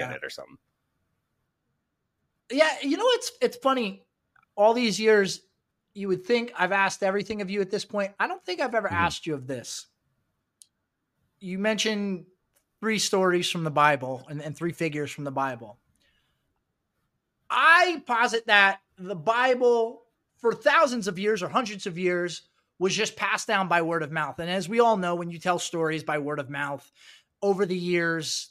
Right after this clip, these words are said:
Speaker 2: they get changed, they get exaggerated. What do you make of the stories in the Bible? Because I think we'll take the, the, the, the fishes and the loaves of bread, and then it was fed five thousand people.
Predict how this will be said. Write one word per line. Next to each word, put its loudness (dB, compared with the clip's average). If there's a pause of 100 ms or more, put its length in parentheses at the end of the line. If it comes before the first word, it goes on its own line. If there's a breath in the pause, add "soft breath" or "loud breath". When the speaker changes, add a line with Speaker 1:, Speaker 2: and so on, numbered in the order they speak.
Speaker 2:
they -4
get -8
changed, -4
they -4
get -4
exaggerated. 0 (460)
What 0
do -6
you -6
make -4
of 2
the -6
stories -4
in -8
the -8
Bible? 0
Because -6
I -2
think -4 (540)
we'll -2
take 0
the, 2
the, -4
the, -4
the 0
fishes -2
and -2
the 0
loaves 2
of -4
bread, -4
and -12
then -12
it -12
was -12
fed -4
five 4
thousand 2
people. -10